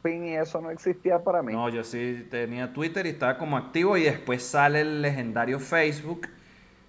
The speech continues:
Speaker 2: que era, vienes de Hi-Fi, de Messenger y de todas estas redes sociales que todo era como muy bonito, o sea, tenía como para que tú lo personalizaras y le pusieras todas las marginalidades que tú quisieras y llega Facebook azul y blanco, papá.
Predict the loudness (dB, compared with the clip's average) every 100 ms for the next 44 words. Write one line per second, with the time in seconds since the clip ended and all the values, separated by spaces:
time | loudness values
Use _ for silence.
0 | -20 _ -4 4 6 8 8 8 8 4
1 | -2 2 2 4 4 4 2 2 4 6
2 | 4 0 0 -2 -4 -6 -2 0 0 -2
3 | -2 -4 -4 -2 -2 -2 -4 -4 -4 -6
4 | -4 -2 -2 -2 -6 -6 -6 -6 -8 -8
5 | -6 -6 -4 -4 -6 -8 -8 -6 -4 -2
6 | -4 -4 -4 -4 -6 -6 -4 -4 -4 -6
7 | -8 -8 -8 -6 -4 -4 -6 -10 -12 -10
8 | -6 -6 -4 -4 -2 -4 -6 -6 -8 -6
9 | -4 -4 -6 -10 -12 -8 -2 0 0 -4
10 | -14 -20 -12 -6 0 2 2 2 4 4
11 | 2 2 0 0 -2 0 0 0 -2 -6
12 | -12 -12 -14